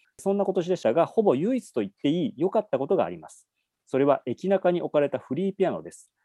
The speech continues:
春先頃、地元の駅の改札内にグランドピアノが設置されたのですが、夏を過ぎたあたりから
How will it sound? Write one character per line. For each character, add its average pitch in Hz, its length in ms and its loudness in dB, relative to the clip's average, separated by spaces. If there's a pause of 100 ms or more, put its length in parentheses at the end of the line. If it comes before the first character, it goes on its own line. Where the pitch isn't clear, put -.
(240)
春 135 180 0
先 139 220 -2
頃、 123 280 0 (100)
地 120 120 -4
元 170 220 0
の 180 120 0
駅 170 160 -2
の 107 100 -4
改 123 200 -2
札 120 240 -6
内 90 160 -8
に 120 140 -4
グ 113 140 -4
ラ 160 120 2
ン 196 60 -2
ド 190 100 -2
ピ 190 140 0
ア 156 40 0
ノ 110 120 -4
が 117 80 -2
設 - 140 -6
置 - 120 -10
さ 120 140 0
れ 110 60 -2
た 117 80 -6
の 98 100 -6
で 82 80 -12
す - 120 -20
が、 104 180 -2 (280)
夏 123 300 -2
を 170 100 4
過 165 140 -4
ぎ 135 100 -2
た 107 140 0
あ 104 40 -2
た 98 120 -8
り 90 80 -14
か 82 100 -12
ら 80 140 -8